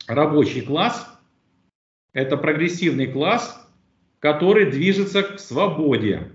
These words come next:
своей исторической миссии. Если историческая миссия капитала, капитализма, всемирное развитие производительных сил, основной, главной производительной силой являются рабочие, рабочий класс, то сам рабочий класс,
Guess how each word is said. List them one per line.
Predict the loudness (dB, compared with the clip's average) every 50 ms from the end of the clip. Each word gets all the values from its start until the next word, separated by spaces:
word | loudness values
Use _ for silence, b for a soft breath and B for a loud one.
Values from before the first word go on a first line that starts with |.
| -20
своей | -12 -6 -2 -2 0 0
исторической | 0 0 0 0 0 0 -4 -4 -2 -2 0 0 0
миссии. | 0 -2 -2 -2 -2
Если | -4 -2 -2 -4
историческая | -2 0 0 0 0 -2 -2 -2 -2 -2
миссия | 0 -2 -2 -2 -4 -4
капитала, | -2 -4 -4 -4 -4 -4 -2 0 2 2 0 0
капитализма, | -4 -6 -6 -8 -6 -4 -4 -2 -2 -2 -4 -4 -6 -8 -8 B B B B B B B B B B
всемирное | -6 -2 2 4 4 4 4 2 0 -2
развитие | -2 -2 -4 -4 -6 -6 -6 -6
производительных | -6 -4 -4 -4 -4 -2 -4 -4 -4 -4 -6 -6 -6
сил, | -8 -8 -8 -6 -4 -4
основной, | -6 -6 -6 -6 -4 -2 0 0 0 0
главной | 2 2 2 2 2 0 -2
производительной | -2 -2 -2 -2 -4 -4 -6 -6 -6
силой | -4 -4 -2 -2 -2
являются | 0 0 0 2 0 0 -2 -4 -2
рабочие, | 0 0 0 0 0 0 0 -2 -4 -6 -8 -8 -8 -10 -14 -18 -18 -10
рабочий | -8 -6 -2 -2 -2 -2 -4 -6
класс, | -6 -6 -6 -6 -8 -10 -12 -20 b b b b b b b b
то | -6 -6 -2
сам | 0 2 4 4 4 4
рабочий | 2 2 4 2 2 2 0 -4
класс, | -6 -4 -2 -2 -2 -2 -4 -6 -12 -18 -20